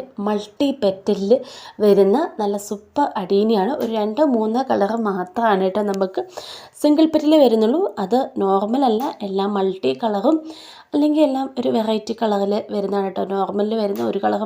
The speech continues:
മാത്രമേ നമുക്ക് ഉള്ളൂ, ബാക്കിയെല്ലാം നല്ലത് വെറൈറ്റി കളറിൽ, എല്ലാം നല്ല മൾട്ടി പെറ്റലിൽ വന്നേക്കുന്ന നമ്മുടെ അഡീനിയത്തിൻ്റെ പ്ലാന്റുകളാണ് കേട്ടോ നമുക്ക് ഇന്ന് സെയിലിന് വന്നേക്കുന്നത്.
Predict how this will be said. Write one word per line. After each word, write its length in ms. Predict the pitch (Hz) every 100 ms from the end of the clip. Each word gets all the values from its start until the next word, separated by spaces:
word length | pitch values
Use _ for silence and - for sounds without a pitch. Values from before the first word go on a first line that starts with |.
| 208
മാത്രമേ 360 | 190 190 226 262
നമുക്ക് 300 | 208 190 269 311 - - - - -
ഉള്ളൂ, 220 | 262 285 349 339 - -
ബാക്കിയെല്ലാം 680 | 190 185 - 214 202 220 311 370 - -
നല്ലത് 340 | 196 190 185 196 -
വെറൈറ്റി 440 | 185 180 180 - 208 208
കളറിൽ, 360 | 185 180 196 285 - - - - _ 233
എല്ലാം 280 | 240 254 262
നല്ല 160 | 247 240 - -
മൾട്ടി 420 | 214 208 - 240 240 226
പെറ്റലിൽ 500 | 208 - 214 220 226 262 -
വന്നേക്കുന്ന 580 | 202 190 196 190 190 220 311 - - - - - -
നമ്മുടെ 260 | 202 196 240 - 208
അഡീനിയത്തിൻ്റെ 720 | 208 240 233 226 220 208 277 311 - - -
പ്ലാന്റുകളാണ് 760 | 233 214 214 233 240 196 180 208
കേട്ടോ 180 | 240 220 208
നമുക്ക് 320 | 208 202 240 - 277
ഇന്ന് 240 | 294 349 247 -
സെയിലിന് 440 | 214 190 190 233 - 220
വന്നേക്കുന്നത്. 540 | 202 180 180 180 -